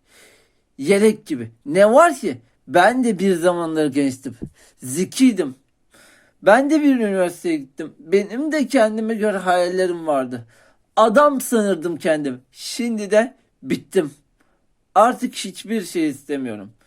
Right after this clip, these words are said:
Sadece huzur, sessizlik, sadece huzur, sessizlik, dinlenmek.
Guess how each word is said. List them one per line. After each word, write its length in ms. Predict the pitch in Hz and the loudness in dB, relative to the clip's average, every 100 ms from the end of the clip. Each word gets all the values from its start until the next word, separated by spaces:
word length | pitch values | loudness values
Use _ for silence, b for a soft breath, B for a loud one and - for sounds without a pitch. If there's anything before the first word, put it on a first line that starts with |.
| _ _ | _ _
Sadece 680 | - - 240 233 220 180 | -8 0 2 2 -2 -4
huzur, 400 | 185 185 175 269 277 _ b b | -4 -4 -2 -2 -2 _ b b
sessizlik, 960 | b - 208 202 - 160 180 269 - - b b b | b -4 -2 -2 -6 -8 -2 -2 -2 -18 b b b
sadece 600 | - 233 233 208 196 160 | 0 4 4 2 0 0
huzur, 480 | 131 185 214 269 262 - b b | 0 0 2 2 2 -6 b b
sessizlik, 800 | - 208 190 - 165 180 233 - _ - | -6 -2 -2 -4 -12 -8 -8 -10 _ -4
dinlenmek. 600 | 156 165 143 139 135 131 | -4 -2 -4 -6 -10 -12